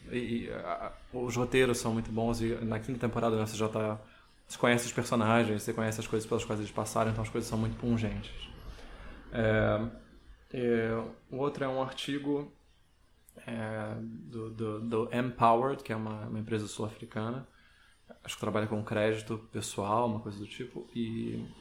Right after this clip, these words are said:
é, chama-se Testing Our Ruby and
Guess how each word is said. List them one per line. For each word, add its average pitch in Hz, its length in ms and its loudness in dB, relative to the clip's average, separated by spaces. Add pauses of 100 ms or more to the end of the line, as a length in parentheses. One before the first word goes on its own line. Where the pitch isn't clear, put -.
(300)
é, 107 300 -2
chama-se 113 560 0 (500)
Testing 175 580 4 (180)
Our 117 220 6
Ruby 147 380 4
and 135 80 0